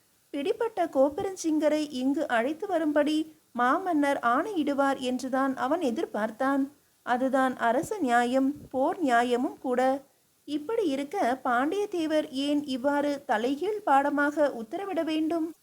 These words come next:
மாமன்னர் சுந்தரபாண்டிய தேவருடைய ஆணையை தாங்கிய வண்ணம் வணங்கி விடைபெற்றான் குமாரகூத்தன்.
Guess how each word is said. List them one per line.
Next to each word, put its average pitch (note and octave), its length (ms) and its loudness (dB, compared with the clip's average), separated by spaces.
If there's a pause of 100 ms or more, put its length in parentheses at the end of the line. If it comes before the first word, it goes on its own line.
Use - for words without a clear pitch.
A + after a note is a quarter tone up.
(180)
மாமன்னர் C#4+ 720 2
சுந்தரபாண்டிய C#4+ 680 0
தேவருடைய C4 800 0
ஆணையை B3+ 540 0
தாங்கிய B3 460 0
வண்ணம் B3 420 0
வணங்கி C4 380 2
விடைபெற்றான் C4 720 0
குமாரகூத்தன். C#4 880 0